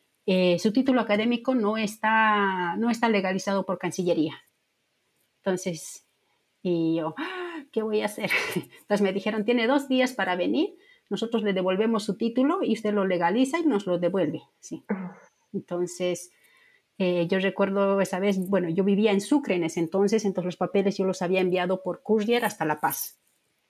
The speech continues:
Y yo dije, "¿Cómo voy a hacer para ir hasta La Paz?", porque estaba trabajando también, entonces mi papá me ayudó ahí. Mi papá vive en Uyuni, <laughs>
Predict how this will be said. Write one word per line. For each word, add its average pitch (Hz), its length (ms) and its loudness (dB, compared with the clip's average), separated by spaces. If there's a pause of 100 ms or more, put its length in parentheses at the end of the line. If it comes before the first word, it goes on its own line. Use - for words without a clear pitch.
Y 208 180 0
yo 175 140 2
dije, 175 500 -2 (320)
"¿Cómo 190 180 -2
voy 190 180 -2
a 185 40 -4
hacer 185 200 -6
para - 260 0
ir 196 160 2
hasta 190 200 -6
La 175 160 -6
Paz?", 240 160 0
porque 190 220 -10
estaba 175 280 -4
trabajando 185 540 0
también, 190 320 -2
entonces 170 560 -6
mi 180 100 0
papá 180 300 -2
me 175 100 -2
ayudó 160 320 -6
ahí. 147 260 -6
Mi 156 100 -6
papá 185 640 0
vive 196 260 0
en 190 100 0
Uyuni, 262 380 2
<laughs> - 320 -6